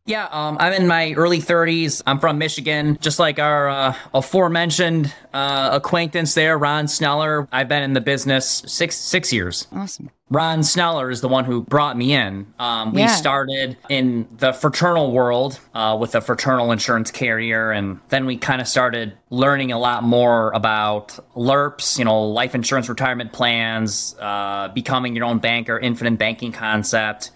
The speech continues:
Speaker 1: more complex, uh, specialty uses for life insurance. So.
Speaker 2: Amazing. Okay, I wanna back up here a second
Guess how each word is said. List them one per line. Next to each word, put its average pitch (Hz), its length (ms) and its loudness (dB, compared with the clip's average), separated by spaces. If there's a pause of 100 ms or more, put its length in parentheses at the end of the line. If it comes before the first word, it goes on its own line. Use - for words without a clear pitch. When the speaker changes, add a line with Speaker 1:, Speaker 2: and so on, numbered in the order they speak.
Speaker 1:
more 127 160 2
complex, - 880 -2 (180)
uh, 107 400 -6
specialty 147 580 -2
uses 139 380 2
for 135 160 2
life 127 240 0
insurance. 131 600 0 (160)
So. 90 360 -8 (160)
Speaker 2:
Amazing. 170 440 -12 (280)
Okay, 220 380 0 (280)
I 220 60 6
wanna 254 240 4
back 247 300 2
up 208 160 0
here 196 180 -4
a 180 60 -6
second 165 420 -4